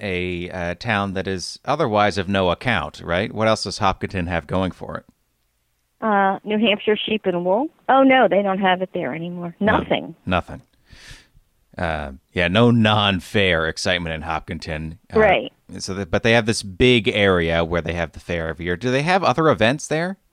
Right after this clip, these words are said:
Speaker 1: throughout the year?
Speaker 2: Well, they must, but I don't know what they are.
Speaker 1: Yeah, nobody cares. Uh,
Speaker 2: I, not, nothing I ever hear of, you know.
Speaker 1: So this is an annual Labor Day ritual, and it was, it's a family tradition to attend. Uh, Boo, your father,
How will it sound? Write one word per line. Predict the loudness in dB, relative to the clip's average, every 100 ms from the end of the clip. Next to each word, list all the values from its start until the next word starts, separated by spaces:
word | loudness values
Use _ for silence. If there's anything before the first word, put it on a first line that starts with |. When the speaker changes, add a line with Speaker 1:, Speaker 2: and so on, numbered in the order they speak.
| _ _
Speaker 1:
throughout | -4 -2 -2
the | -4
year? | -8 -8 -10 _ _ _
Speaker 2:
Well, | 2 4 6
they | 4
must, | 4 2 2 0 0
but | 2
I | 4
don't | 2
know | 2
what | 2 0
they | 0 0
are. | 2 2
Speaker 1:
Yeah, | 2 2
nobody | 0 0 -4
cares. | -8 -10 -10 -18 _ -20 _ -6
Uh, | -2 0 0
Speaker 2:
I, |
not, | 2 2 2
nothing | 0 0 0
I | 0 2 2
ever | -2 -4
hear | -4 -4 -2
of, | -6 -8
you | -8
know. | -6 -6 -10 _ -12
Speaker 1:
So | -4 -2
this | -2 -2
is | -2
an | 0 0 0
annual | 0 0 0 0 0
Labor | 2 2 2
Day | 0 2 0
ritual, | -2 -6 -8 -6 -4 -2
and | -4 -4
it | -4 -4
was, | -4 -6 -4
it's | -4 -4
a | -2
family | 2 2 2
tradition | 0 0 0 0 -4 -4
to | -2 -2
attend. | -2 -4 -4 -4 -8 -8 -6
Uh, | -2 -2
Boo, | -4 -2 2 4 4 2 -2
your | -2 -2
father, | 0 0 0 0 -2